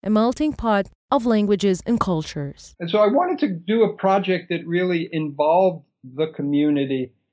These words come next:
Speaker 2: the people that live here. I wanted to work with professional and non-professional actors and actresses. I wanted a crew that involved people that were from the region. Um, and I wanted, I wanted the film to be in,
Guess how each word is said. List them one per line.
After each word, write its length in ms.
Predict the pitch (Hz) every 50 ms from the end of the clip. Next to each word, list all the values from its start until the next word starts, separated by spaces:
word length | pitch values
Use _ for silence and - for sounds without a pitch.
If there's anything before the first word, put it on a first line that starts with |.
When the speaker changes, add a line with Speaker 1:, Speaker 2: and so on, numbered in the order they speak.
| _ _ _ -
Speaker 2:
the 80 | 147
people 360 | 143 - 202 190 - 190 175 151
that 180 | 180 175 165
live 300 | 180 208 220 220 220 -
here. 480 | - - 208 202 190 190 185 175 170 - 170 - _ _ _ _ _
I 80 | - 147
wanted 280 | 147 170 180 180 180 175
to 60 | 170
work 300 | 165 170 175 170 170 -
with 160 | 151 - -
professional 540 | 165 151 - 185 180 175 175 185 175 165 160
and 140 | 151 147 156
non-professional 800 | 175 190 202 196 - 190 190 185 185 180 175 170 170 165 156 -
actors 380 | 165 165 165 165 - 165 151 -
and 100 | 156 156
actresses. 560 | 156 160 160 - - 147 - - 160 147 139
I 100 | 151 139 135
wanted 340 | 147 156 156 147 156 143
a 60 | 143 -
crew 480 | - - - 208 208 202 196 196 180
that 320 | 175 165 156 147 - - _ _ -
involved 520 | 156 151 143 147 156 156 202 - - - _ -
people 360 | 180 175 170 170 160 151 147
that 320 | 156 151 147 147 - - _ _ _ _ _ _ -
were 220 | 151 151 147 147
from 360 | - - - 185 175 170 170
the 100 | 165 160
region. 600 | 156 156 160 156 151 147 - 151 147 143 143 139 - _ _ _ _ _ _ _ _ _ _ _ -
Um, 480 | 139 139 139 139 139 139 139 139 - - - _ -
and 140 | 156 156 160
I 80 | 156
wanted, 520 | 151 165 175 175 170 180 170 165 - - _ - -
I 80 | 156 156
wanted 400 | 151 165 165 165 165 165 143 147
the 80 | 151
film 420 | 151 - 165 165 165 165 165 156 - -
to 80 | 165
be 580 | 147 143 147 151 151 151 147 147 147 147 143 - -
in, 500 | 147 143 143 143 143 143 143 143 143 139